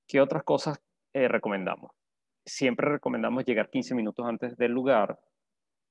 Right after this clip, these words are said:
Este, ¿por qué? Mm, bueno, eso sirve con la primera, con la primera visita. La primera visita te recomendamos que si está cerrada, la,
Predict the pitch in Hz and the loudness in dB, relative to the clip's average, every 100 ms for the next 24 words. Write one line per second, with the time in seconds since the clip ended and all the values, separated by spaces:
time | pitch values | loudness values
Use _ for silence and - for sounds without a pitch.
0 | _ _ _ _ _ 113 - - 104 98 | _ _ _ _ _ -6 -6 -6 -2 -2
1 | - _ _ - 104 - 123 90 _ - | -4 _ _ -4 -2 0 0 0 _ -12
2 | 101 98 101 95 - - 123 143 - 135 | -8 -4 -4 -4 -8 -10 -6 -6 -4 -4
3 | - 135 92 92 90 82 - _ _ 104 | 0 0 -2 -4 -6 -6 -10 _ _ -10
4 | 95 92 90 101 98 - _ _ 110 98 | -10 -8 -4 -4 -4 -10 _ _ -4 -4
5 | 104 113 135 123 127 - 123 _ _ _ | -2 0 0 0 -2 -2 -6 _ _ _
6 | _ - 117 117 104 95 95 120 104 113 | _ -2 0 0 -2 -4 2 4 2 -2
7 | - _ _ _ - 101 - 104 95 - | -10 _ _ _ -4 -4 -2 -6 -4 -4
8 | - 135 135 113 123 113 | -4 0 4 4 4 2